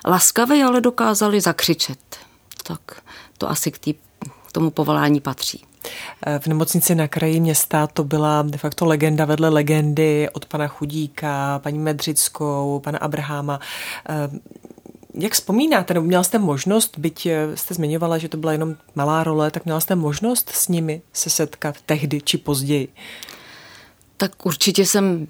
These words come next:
Speaker 1: převážnou většinu těch herců znala z divadla na Vinohradech a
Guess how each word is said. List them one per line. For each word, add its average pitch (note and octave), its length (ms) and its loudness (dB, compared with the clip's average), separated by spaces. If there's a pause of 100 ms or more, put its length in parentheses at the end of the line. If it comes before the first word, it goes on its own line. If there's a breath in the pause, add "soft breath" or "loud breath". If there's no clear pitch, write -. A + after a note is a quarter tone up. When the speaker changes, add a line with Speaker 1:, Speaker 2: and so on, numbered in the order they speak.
(140)
Speaker 1:
převážnou E3+ 540 2
většinu E3+ 360 2
těch F3+ 180 2
herců D#3 320 0
znala E3+ 300 2
z D#3+ 60 -4
divadla F3 360 2
na G3 100 4
Vinohradech D#3+ 800 0 (540 loud breath)
a D#3+ 440 0